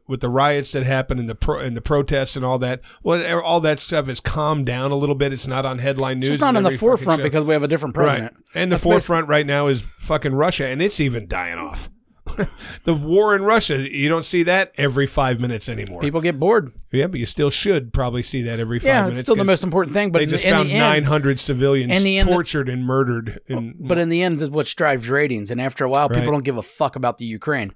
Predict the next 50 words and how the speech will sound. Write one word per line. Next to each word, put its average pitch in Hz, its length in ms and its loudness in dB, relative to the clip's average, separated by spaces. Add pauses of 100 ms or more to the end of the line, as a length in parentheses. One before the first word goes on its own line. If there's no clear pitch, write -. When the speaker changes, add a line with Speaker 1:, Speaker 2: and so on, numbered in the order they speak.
Speaker 1:
Right. 131 140 0
Speaker 2:
You 165 60 2
know 175 60 4
what 170 80 2
I 160 40 2
mean? 156 220 0
So 143 120 -2
we 131 120 2
gotta 143 180 2
go 165 140 2
on 175 140 2
to 165 80 0
something 175 300 0
else, 127 220 -2
whether 143 220 2
it 139 60 -4
be 147 140 -2
whatever. 139 540 0
You 127 100 -2
know - 40 2
Speaker 1:
But 208 80 6
Speaker 2:
what - 20 6
Speaker 1:
I'm 247 40 6
Speaker 2:
I - 40 2
mean? 214 40 -2
Speaker 1:
saying, 196 300 2
why 202 200 4
is 180 200 4
it 139 300 2
that, 139 580 -2
you 226 140 2
know, 151 240 0 (1400)
I 208 80 -2
want 247 200 0
the 202 100 2
racial 165 360 0
shit 170 280 -2
fixed. 202 400 -2
I 214 80 4
want 208 180 2
it 208 80 2
all 208 180 2
fixed. 175 440 -4
So 208 180 -2
do - 60 0
Speaker 2:
Mm-hmm. 185 100 0
Speaker 1:
you. 190 140 0
So 220 180 0
does 202 140 0
everybody. 151 600 0